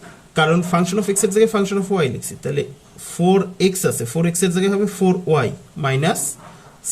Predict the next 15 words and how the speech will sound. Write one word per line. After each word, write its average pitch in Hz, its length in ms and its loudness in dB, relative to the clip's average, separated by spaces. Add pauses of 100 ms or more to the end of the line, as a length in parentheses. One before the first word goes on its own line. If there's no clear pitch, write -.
সেভেন, 135 280 4 (360)
আর 131 140 2
এখানে 170 280 0
আছে 202 140 0 (240)
টু 226 100 2 (140)
এক্স, 120 140 -4 (140)
টু 180 120 0
এক্স 180 160 -2
এর 185 100 -2
জায়গায় 196 220 0
হবে 196 120 0 (160)
টু 190 100 -2 (160)
ওয়াই 175 180 2 (120)
মাইনাস 160 320 0 (600)
ফোর, 131 180 0